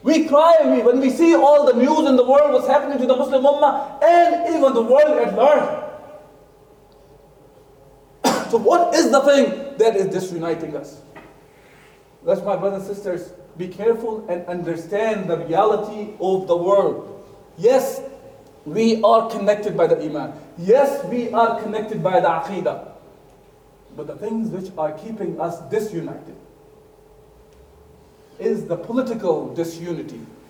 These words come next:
within the Ummah. That is the key idea. And this is what the colonizers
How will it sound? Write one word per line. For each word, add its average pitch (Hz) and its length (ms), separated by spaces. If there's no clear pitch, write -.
within 147 280
the 151 60
Ummah. 127 360
That - 320
is 190 180
the 160 80
key 190 540
idea. 160 500
And 185 240
this 254 200
is 202 140
what 202 220
the - 140
colonizers 185 760